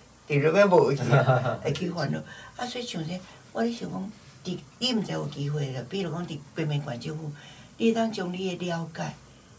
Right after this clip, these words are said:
Speaker 1: 哦，亲像讲，包括连演技，包括中央的，的，抑个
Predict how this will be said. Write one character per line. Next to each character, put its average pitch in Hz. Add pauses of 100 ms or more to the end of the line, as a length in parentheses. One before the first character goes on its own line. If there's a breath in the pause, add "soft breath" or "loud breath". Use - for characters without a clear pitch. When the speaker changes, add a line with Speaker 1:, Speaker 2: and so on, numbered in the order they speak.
(140)
Speaker 1:
哦， -
亲 151
像 147
讲， 175 (180)
包 165
括 185
连 151
演 147
技， 160 (240 soft breath)
包 147
括 180
中 139
央 156
的， 147 (300)
的， -
抑 -
个 165